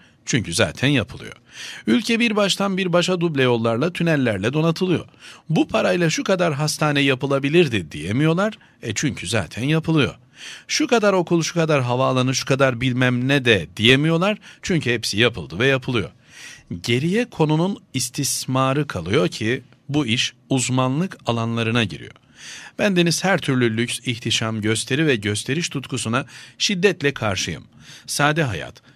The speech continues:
tüm peygamberlerin ortak sünnetidir. Aynı zamanda devlet başkanı da olan Resul-i Alişan Efendimizin kılık kıyafet, yiyip içme, yaşadığı ev ve tabii büro açısından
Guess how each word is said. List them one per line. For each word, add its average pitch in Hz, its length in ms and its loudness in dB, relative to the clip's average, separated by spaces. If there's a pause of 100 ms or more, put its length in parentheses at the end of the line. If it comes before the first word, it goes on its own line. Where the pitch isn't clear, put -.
(160)
tüm 190 200 -2
peygamberlerin 123 720 2
ortak 117 360 -2
sünnetidir. 110 580 -4 (340)
Aynı 202 260 0
zamanda 147 480 0
devlet 117 360 -2
başkanı 127 420 0
da 139 180 0
olan 120 320 -2 (100)
Resul-i 123 640 -2
Alişan 110 520 0
Efendimizin 98 680 -2 (440)
kılık 151 320 0
kıyafet, 113 600 -2
yiyip 127 260 -2
içme, 107 420 -2
yaşadığı 117 580 -2 (100)
ev 113 140 2 (400)
ve 110 100 2
tabii 120 380 -2
büro 98 260 -2 (240)
açısından 104 680 -6